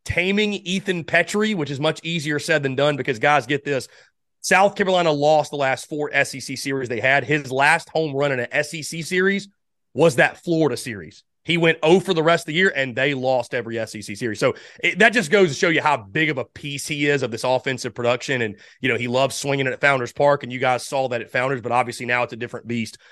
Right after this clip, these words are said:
going on the road to Gainesville. So I would say there's a lot of similarities between the team that Florida saw the first time around and now, but there's also some differences as well just because of what this team went through and the injuries and stuff like that. But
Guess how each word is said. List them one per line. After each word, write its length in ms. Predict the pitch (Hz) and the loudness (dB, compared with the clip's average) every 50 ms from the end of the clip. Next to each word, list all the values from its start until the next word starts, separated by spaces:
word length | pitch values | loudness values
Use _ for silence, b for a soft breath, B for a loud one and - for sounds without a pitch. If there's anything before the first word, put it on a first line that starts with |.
| b b - | b b -4
going 300 | 107 151 143 139 143 135 | 0 0 2 2 0 0
on 140 | 127 131 123 | 0 -2 -2
the 80 | 113 | -2
road 500 | 110 117 120 120 120 120 117 113 110 - b b b b b b _ | 0 2 2 2 4 2 2 0 -2 -6 b b b b b b _
to 80 | - 147 | -2 0
Gainesville. 400 | 135 139 131 127 127 101 113 120 | 2 2 0 0 -2 -4 -6 2
So 100 | - 208 | 4 6
I 80 | 208 | 6
would 160 | 240 240 233 | 6 6 4
say 140 | - 262 247 | 4 4 4
there's 180 | 233 233 226 - | 6 4 4 4
a 60 | 208 | 2
lot 260 | 185 175 175 185 208 | 4 4 6 6 6
of 80 | 226 214 | 4 2
similarities 580 | - - 220 208 190 185 190 202 202 208 208 | 0 -2 -2 0 0 0 0 0 0 -2 -2
between 280 | 156 180 160 - 190 190 | -4 -6 -6 -4 -4 -4
the 80 | 175 156 | -4 -4
team 240 | - 185 185 185 | -6 -4 -4 -2
that 120 | 170 143 - | -4 -4 -6
Florida 300 | - 160 175 180 175 160 | -2 0 2 2 2 0
saw 220 | - - 165 165 | 0 2 0 2
the 80 | 156 143 | 2 0
first 260 | - 165 160 160 - | -2 0 -2 0 0
time 140 | 165 156 156 | 0 0 0
around 320 | 151 147 156 156 151 147 | 2 2 2 2 2 0
and 120 | 135 120 120 | 0 -2 0
now, 200 | 127 143 156 165 | 2 2 2 2
but 100 | 147 135 | 0 -4
there's 140 | 143 127 | -6 -4
also 220 | 151 156 160 - - | -4 -4 -4 -6 -8
some 200 | - - 143 120 | -10 -10 -8 -2
differences 400 | 117 147 147 151 131 110 131 113 | -2 -2 -2 -2 -8 -8 -8 -8
as 100 | 113 104 | -4 -2
well 220 | 107 131 135 127 | 2 2 2 2
just 160 | 113 113 110 | 0 -2 -8
because 320 | - - - - 123 113 104 | -10 -10 -4 -2 -2 -2 -2
of 140 | 117 98 b b b b b | -6 -10 b b b b b
what 280 | - 123 156 165 160 - | 0 2 2 2 2 2
this 220 | 165 151 139 - | -2 -2 -2 -4
team 280 | - 165 147 139 127 120 | -6 -4 -4 -2 -2 0
went 240 | 120 139 139 139 | 0 0 0 -2
through 360 | - 147 139 135 139 139 131 123 | -4 -4 -2 0 0 0 0 0
and 80 | 117 | -2
the 160 | 110 104 117 | -4 -2 -2
injuries 360 | 131 143 117 117 131 131 127 110 | -2 -2 -2 -4 -4 -4 -4 -6
and 80 | 117 | -8
stuff 220 | - - 139 - - | -4 -4 -4 -2 -2
like 140 | 123 120 | -4 0
that. 200 | - 135 131 127 | 2 0 0 2
But 140 | 135 131 123 | 0 -2 -2